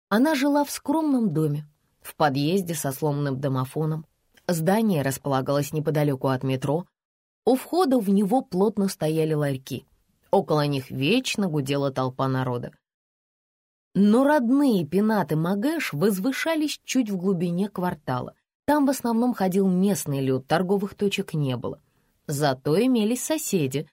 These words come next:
На радость Иванову рядом с потерявшей популярность Марианной обитала до невозможности любопытная Земфира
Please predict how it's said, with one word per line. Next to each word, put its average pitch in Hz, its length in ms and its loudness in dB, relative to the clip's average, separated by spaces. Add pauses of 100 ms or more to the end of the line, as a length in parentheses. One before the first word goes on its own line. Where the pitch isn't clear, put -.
(240)
На 185 200 4
радость 139 420 0
Иванову 156 500 2
рядом 170 400 2
с - 80 -6
потерявшей 147 680 -2
популярность 131 680 -2
Марианной 202 600 2 (340)
обитала 285 500 2
до 196 320 0
невозможности 214 1120 0
любопытная 160 680 0
Земфира 151 600 -2